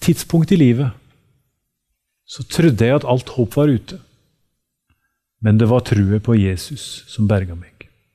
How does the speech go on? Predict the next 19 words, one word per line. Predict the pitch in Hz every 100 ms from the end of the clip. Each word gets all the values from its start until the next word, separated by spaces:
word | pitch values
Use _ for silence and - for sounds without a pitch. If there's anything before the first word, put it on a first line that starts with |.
| _ _ _ _ _ _ _ _ _ _ _ _ _ _ _
Jeg | 101
har | 131 139
haft | 156 - -
ei | 135 196 202
slik, | - 135 - 151
eh, | 147 143 160
oppleving, | - 107 98 107 123 87 - _ - - _ _
eh, | 120 117 143
i | 123
den | 110 101
perioden | 131 127 98 101
da | 110 107 107
kona | - 120 101
mi | 101 95
var | 101 123
alvorlig | 110 101 101 113 214
syk. | 220 - - - _ _ _ _ _ -
At | 131 -
liksom, | 127 - 135